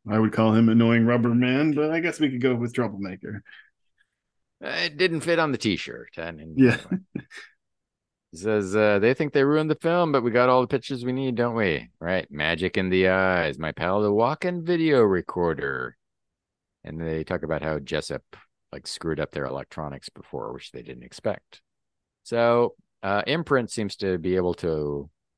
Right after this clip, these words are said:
Speaker 2: watch things and turn, convert it into, um,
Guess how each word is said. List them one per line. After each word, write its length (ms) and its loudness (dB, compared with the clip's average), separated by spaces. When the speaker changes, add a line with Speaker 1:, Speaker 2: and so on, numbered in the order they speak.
Speaker 2:
watch 420 -4
things 380 -4
and 300 -4
turn, 420 -10
convert 340 -4
it 120 -2
into, 580 -6
um, 480 -10